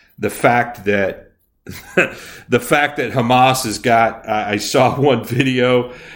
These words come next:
where the dude had an M four with a two oh three rocket launcher on it. And I'm like, "That's American equipment, right? Oh, yeah, we gave that to them in Afghanistan."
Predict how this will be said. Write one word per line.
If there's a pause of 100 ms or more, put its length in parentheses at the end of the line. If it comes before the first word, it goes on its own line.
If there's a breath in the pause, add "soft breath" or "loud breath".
(160 loud breath)
where
the
dude
had
an
M
four
with
a
two
oh
three
rocket
launcher
on
it.
And
I'm
like,
"That's
American
equipment,
right?
Oh,
yeah,
we
gave
that
to
them
in
Afghanistan."